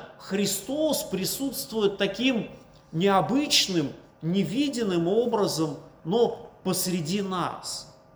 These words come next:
И это тоже как раз соотносится с тем, что Христос говорит: "Царство Божье не придет приметным образом, видимым образом", потому что физически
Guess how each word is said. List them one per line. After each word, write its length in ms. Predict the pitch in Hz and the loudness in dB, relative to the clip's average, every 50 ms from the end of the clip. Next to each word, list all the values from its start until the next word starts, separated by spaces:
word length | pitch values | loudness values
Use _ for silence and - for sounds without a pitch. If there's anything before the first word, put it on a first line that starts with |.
| - - - - - - - - - - - - - - - - - | -20 -20 -20 -20 -20 -20 -20 -20 -20 -20 -20 -20 -20 -20 -20 -10 -4
И 100 | - 175 | 2 4
это 240 | 226 262 254 269 247 | 4 4 6 4 2
тоже 440 | - - 277 330 330 302 - 277 - | 0 0 -2 0 0 0 0 0 -2
как 220 | - 226 226 - | -2 -2 -2 -2
раз 320 | 220 240 277 277 - - - | -2 -2 -2 0 0 0 0
соотносится 880 | - 233 226 208 202 - 208 247 302 302 - - 233 214 - 185 170 | 0 2 2 2 0 0 -4 -4 -4 -4 -4 -6 -6 -8 -6 -4 -4
с 120 | - - | -4 -4
тем, 240 | - 262 285 302 262 | -4 -4 -6 -6 -6
что 200 | - - - 196 | -6 -6 -6 -6
Христос 560 | - - 185 180 - - - 285 285 254 202 | -6 -6 -6 -6 -8 -8 -6 -6 -4 -4 -4
говорит: 440 | 190 202 202 208 220 233 262 254 254 - - - - - - - - - | -4 -2 -2 0 0 0 0 -2 -6 -8 -14 -18 -20 -20 -20 -20 -20 -12
"Царство 520 | - - 226 240 247 240 - - 196 190 | -2 0 2 2 2 0 -2 0 0 0
Божье 380 | 170 170 226 247 220 - 202 196 | 0 0 0 0 0 0 0 0
не 140 | 196 196 - | 0 -2 -2
придет 460 | 185 190 190 165 233 240 233 240 - - - - - - - - | -2 -4 -2 0 0 0 0 0 -4 -12 -20 -20 -20 -20 -12 -4
приметным 800 | - 170 202 208 220 240 262 285 294 285 285 - 180 170 151 156 | -2 0 2 2 2 2 4 4 4 2 2 0 0 0 0 2
образом, 580 | 165 165 151 - - - - - - - - - - - - _ - - - - | 2 0 0 0 -4 -6 -10 -12 -16 -16 -18 -20 -20 -20 -20 _ -20 -20 -20 -16
видимым 760 | - 127 117 120 175 247 285 294 277 214 226 190 170 156 143 143 | -14 -12 -8 -4 0 2 2 2 2 2 0 0 0 0 -2 -2
образом", 540 | 147 143 123 - - - - - - - - - - - - - - - - | -2 -2 -2 -4 -6 -10 -12 -14 -16 -16 -18 -20 -20 -20 -20 -20 -20 -14 -8
потому 360 | - - 185 185 196 220 202 | -2 2 4 4 4 4 0
что 640 | - - - 196 185 180 165 - - - - - - - - - - - - - - - - - - - - - | -2 -2 2 4 6 6 6 4 0 -6 -10 -12 -16 -20 -20 -20 -20 -20 -20 -20 -20 -20 -20 -20 -20 -20 -20 -12
физически 1080 | - - 185 175 160 254 294 277 277 277 277 - - - - - 147 135 131 120 - | -6 -4 -2 0 0 2 2 2 0 0 0 0 -2 -4 -4 -4 -2 -2 -2 -2 -4